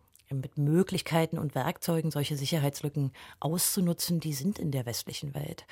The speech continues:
Also müssen wir uns an unsere eigene Nase fassen. Und die Opfer dieser Spionageangriffe sind halt auch oft, äh, nicht in Demokratien zu suchen, sondern in Diktaturen.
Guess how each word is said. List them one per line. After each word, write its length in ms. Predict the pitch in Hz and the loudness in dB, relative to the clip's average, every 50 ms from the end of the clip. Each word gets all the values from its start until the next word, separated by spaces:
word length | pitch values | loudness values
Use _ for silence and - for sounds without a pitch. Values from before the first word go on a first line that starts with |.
| - - - | -16 -12 -10
Also 200 | - 143 135 139 | -8 -6 -2 2
müssen 340 | 135 147 160 - 185 180 156 | 2 4 4 4 4 4 6
wir 180 | 160 160 - | 4 4 4
uns 160 | - 160 147 - | 2 0 0 0
an 80 | 156 | 0
unsere 220 | 180 147 139 143 127 | 0 0 2 2 2
eigene 300 | 123 139 151 156 143 139 | 2 4 4 4 2 2
Nase 340 | 151 185 196 156 - 117 | 2 2 2 0 0 -4
fassen. 340 | - - - - - 131 123 - - - - - - - - - - - _ | -6 -8 -8 -8 -8 -10 -10 -10 -14 -16 -16 -16 -16 -16 -18 -18 -20 -10 _
Und 220 | - 151 135 - - | -6 -6 -6 -6 -8
die 100 | 143 - - | -8 -2 0
Opfer 520 | - - - - - 240 214 180 165 156 147 | 2 2 2 0 2 2 4 4 4 2 2
dieser 360 | 151 147 135 143 139 143 127 | 0 0 0 0 0 0 -2
Spionageangriffe 920 | - - 160 147 143 143 139 147 151 151 - - 151 139 - 139 - 156 139 | -2 -2 -2 0 2 2 2 2 2 2 0 0 -2 -2 -2 -2 -2 -2 0
sind 220 | 139 143 139 139 | 0 -2 0 0
halt 280 | 147 143 139 - - - | 0 0 0 -2 -4 -4
auch 280 | 143 135 - - - | -4 -4 -4 -4 -4
oft, 340 | 143 151 - - - - - | -4 -4 -4 -6 -8 -8 -6
äh, 300 | - 151 151 151 143 147 - - 160 151 | -6 -4 -4 -4 -4 -6 -6 -8 -10 -10
nicht 440 | 156 143 135 151 175 175 - - - | -10 -6 -2 0 0 0 0 -2 -4
in 240 | - 156 143 139 135 | -4 -2 -2 0 -2
Demokratien 560 | 143 139 139 135 - 151 139 - 208 226 - | -2 -4 -4 -4 -4 -6 -4 -4 -6 -8 -4
zu 100 | - 151 | -4 -4
suchen, 300 | 123 139 135 120 143 131 | -2 -2 0 0 0 0
sondern 180 | 131 135 135 | 0 0 0
in 60 | 135 127 | 0 0
Diktaturen. 640 | 139 135 - 131 127 - - 214 208 - 131 127 | -2 -4 -4 -6 -6 -4 -4 -4 -2 -2 -2 -2